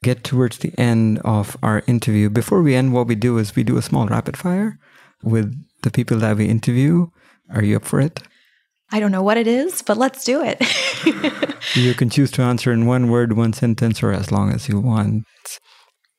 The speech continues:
Speaker 1: So our first question is, if there's one place in the world that you would like to go, what would that place be?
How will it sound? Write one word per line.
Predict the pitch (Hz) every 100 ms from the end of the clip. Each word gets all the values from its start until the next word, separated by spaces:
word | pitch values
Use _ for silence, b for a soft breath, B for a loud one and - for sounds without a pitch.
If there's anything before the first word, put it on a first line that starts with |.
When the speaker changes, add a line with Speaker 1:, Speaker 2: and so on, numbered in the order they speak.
| -
Speaker 1:
So | -
our | 127
first | - 147 -
question | 131 127 127
is, | 120 117 107 -
if | 117 117 104
there's | 123 104
one | 131 127
place | 127 120
in | 123
the | 113
world | 110 117 110
that | 107 107
you | 120 117
would | 120 110 - b b b b
like | - 117 113
to | 123
go, | 110
what | 107 110
would | - 110
that | 110 -
place | - 123
be? | - 127 120